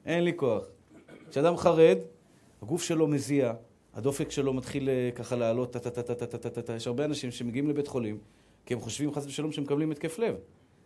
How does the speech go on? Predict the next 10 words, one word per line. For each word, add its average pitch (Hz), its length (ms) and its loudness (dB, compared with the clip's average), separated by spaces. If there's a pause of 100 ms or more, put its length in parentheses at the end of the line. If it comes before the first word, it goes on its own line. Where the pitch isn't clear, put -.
(180)
ואין 123 220 0
להם 175 160 0
כלום. 220 320 -2 (240)
זה 202 60 -12
סך 208 200 0
הכל 214 180 0
חרדה. 214 400 0 (920)
הרגשה 156 380 2
גוף-, 196 260 2
הרגשה 135 720 4